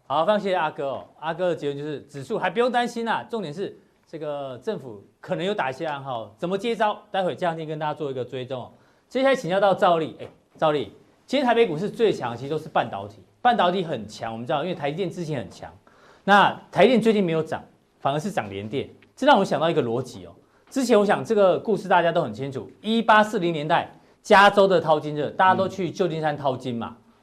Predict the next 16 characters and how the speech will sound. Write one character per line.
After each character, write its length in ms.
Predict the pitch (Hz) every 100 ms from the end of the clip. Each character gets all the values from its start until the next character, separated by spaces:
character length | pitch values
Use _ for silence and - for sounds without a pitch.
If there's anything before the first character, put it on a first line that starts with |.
| _
疯 240 | _ 240 285
狂 200 | 208 190
淘 200 | 190 190
金， 340 | 190 196 - - _ _
但 140 | - 226
是 120 | 214
呢， 220 | 190 180 - - _
套 200 | - 247
到 160 | 247
金 180 | 202 214
子 80 | 202
的 60 | 151
人 80 |
有 100 | 139
多 180 | 110 123
少？ 220 | 123 98